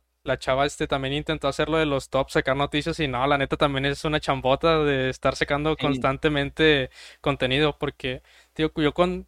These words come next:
Speaker 1: tío, yo comencé a hacer todo, a crear contenido desde Facebook, y yo lo que hacía era
Speaker 2: Ah.
Speaker 1: subir memes. Memes o
Speaker 2: Sí, sí.
Speaker 1: videos y todo ese rollo,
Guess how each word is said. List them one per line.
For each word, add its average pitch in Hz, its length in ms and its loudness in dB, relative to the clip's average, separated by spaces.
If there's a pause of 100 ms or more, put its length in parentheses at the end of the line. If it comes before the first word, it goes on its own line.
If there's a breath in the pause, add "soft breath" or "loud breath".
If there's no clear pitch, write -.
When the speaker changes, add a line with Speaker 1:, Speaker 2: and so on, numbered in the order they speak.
Speaker 1:
tío, 160 160 2
yo 143 160 0
comencé 175 380 0
a - 20 6
hacer 156 300 2
todo, 160 720 -2
a 151 120 -2
crear 135 180 0
contenido 151 440 -2
desde 143 300 0
Facebook, 139 420 -2 (260 soft breath)
y 135 100 -4
yo 127 100 2
lo 151 100 2
que 165 80 2
hacía 147 180 2
era 151 120 6
Speaker 2:
Ah. 147 40 6
Speaker 1:
subir 143 320 0
memes. 135 460 -2 (380)
Memes 170 520 0
o 139 100 0
Speaker 2:
Sí, 127 60 -2
sí. 123 40 -2
Speaker 1:
videos 151 520 2
y 131 80 -4
todo 139 120 0
ese 143 160 0
rollo, 156 380 0